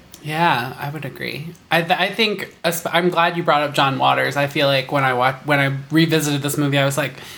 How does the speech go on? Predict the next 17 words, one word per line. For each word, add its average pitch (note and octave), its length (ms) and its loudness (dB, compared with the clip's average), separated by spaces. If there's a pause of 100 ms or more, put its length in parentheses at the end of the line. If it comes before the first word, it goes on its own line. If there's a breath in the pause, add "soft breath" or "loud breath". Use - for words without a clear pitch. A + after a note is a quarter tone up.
(100)
"This D#3+ 160 -4
is A#3+ 180 0
really, F#3 220 4
like, D#3 220 2
a D3 80 2
John D3+ 320 4
Waters C#3+ 420 2
movie." C3+ 300 -2
Like, B2 200 -2
I C3+ 120 2
felt, C#3 340 2
like, C#3 200 -4
the C3+ 140 0
satire C#3 720 0
and C3 140 -4
the C3+ 80 -4
comedy, C3+ 680 -2